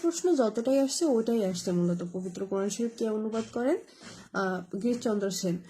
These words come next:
বাংলা ভাষায় কোরআন শরীফের অনুবাদক গিরিশচন্দ্র সেন কোন ধর্মের অনুসারী ছিলেন? তিনি ব্রাহ্ম ধর্মের অনুসারী ছিলেন। তজ কেরাতুল আউলিয়া অবলম্বনে তাপসমালা কে রচনা করেন? গিরিশচন্দ্র সেন। তো এবার হচ্ছে আমরা এখান থেকে একটুখানি পড়ে নেই যে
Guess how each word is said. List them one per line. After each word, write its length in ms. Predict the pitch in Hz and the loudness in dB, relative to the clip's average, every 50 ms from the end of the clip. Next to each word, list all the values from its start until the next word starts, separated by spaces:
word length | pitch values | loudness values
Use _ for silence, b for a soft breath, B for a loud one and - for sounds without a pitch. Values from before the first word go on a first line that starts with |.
| B B B B B | B B B B B
বাংলা 300 | 220 226 226 240 254 254 | 2 2 4 4 4 4
ভাষায় 260 | 247 262 262 294 277 | 2 2 2 2 4
কোরআন 200 | 254 247 240 254 | 4 4 2 2
শরীফের 380 | 247 247 262 254 240 262 254 240 | 0 0 0 2 4 4 4 4
অনুবাদক 480 | 233 233 233 226 226 220 233 226 214 | 2 2 2 2 0 0 0 0 0
গিরিশচন্দ্র 760 | 220 220 226 226 - - - - - 240 226 220 220 226 233 | 0 0 -2 -2 -4 -12 -12 -8 -4 -2 0 0 2 0 0
সেন 340 | 233 - 254 247 262 302 311 | 0 2 2 2 2 2 2
কোন 280 | 311 277 262 269 269 | 0 2 2 4 4
ধর্মের 380 | 254 240 240 226 226 226 226 233 | 4 2 2 0 2 2 2 2
অনুসারী 440 | 226 220 220 226 226 - 240 240 240 | 0 0 0 -2 -2 0 0 0 0
ছিলেন? 280 | 247 269 254 277 277 | 0 0 0 0 0
তিনি 220 | 269 254 226 247 247 | 0 0 0 0 0
ব্রাহ্ম 420 | 208 190 202 190 196 202 214 220 | 0 0 0 0 0 0 -2 -2
ধর্মের 360 | 214 214 214 196 196 190 185 | -2 -2 -2 0 0 0 0
অনুসারী 600 | 180 170 - 185 190 190 190 185 - 190 180 180 | 0 -2 -2 -2 -2 -2 -2 -2 -2 -2 -2 -2
ছিলেন। 340 | 175 - - 175 175 170 175 175 B B B B B B B B B - | -2 -2 -2 0 0 0 -2 -2 B B B B B B B B B 2
তজ 280 | 254 262 262 262 - | 4 4 4 2 0
কেরাতুল 500 | - - 262 262 262 262 254 269 269 269 - - | 0 2 4 4 4 4 4 2 2 2 2 0
আউলিয়া 420 | 233 214 214 220 220 233 233 233 | 0 0 2 2 4 4 4 4
অবলম্বনে 720 | 220 214 220 214 214 220 220 220 233 226 220 202 190 226 262 262 - _ _ - | 2 2 0 -2 -2 -2 -2 0 0 0 0 0 0 0 0 -2 -6 _ _ -2
তাপসমালা 720 | 233 226 220 - - - - - 240 233 220 208 220 247 269 - - | -2 -2 -2 -4 -6 -8 -4 -2 0 0 0 2 2 0 0 -2 -2
কে 160 | - 247 240 | 0 2 2
রচনা 380 | 226 220 220 - 247 226 220 208 | 2 2 0 0 -2 -2 -2 -2
করেন? 340 | 214 220 214 226 277 302 269 | 0 0 0 2 2 2 2
গিরিশচন্দ্র 580 | 226 208 208 - - 202 185 180 180 175 180 | 2 0 -2 0 0 -2 0 0 0 0 0
সেন। 220 | 175 - - 175 180 - B B B B B B B B - | -2 -2 -4 -4 -4 -6 B B B B B B B B 2
তো 60 | 294 | 4
এবার 340 | 277 262 240 226 240 240 240 | 4 6 6 4 4 4 4
হচ্ছে 320 | 240 254 240 - - 320 | 2 0 0 0 0 2
আমরা 240 | 349 285 233 226 226 | 2 2 2 2 2
এখান 280 | 220 214 214 226 226 226 | 0 0 0 0 0 0
থেকে 200 | 247 240 - - | 0 -2 -4 -2
একটুখানি 680 | - 262 - - - - - 320 311 - 294 262 262 233 | -4 -4 -4 -6 -8 -2 -2 0 2 2 2 2 2 2
পড়ে 240 | 233 202 190 190 185 | 2 2 2 2 2
নেই 280 | 190 196 240 330 359 - | 2 2 4 4 4 4
যে 240 | 233 214 208 208 | 2 2 0 0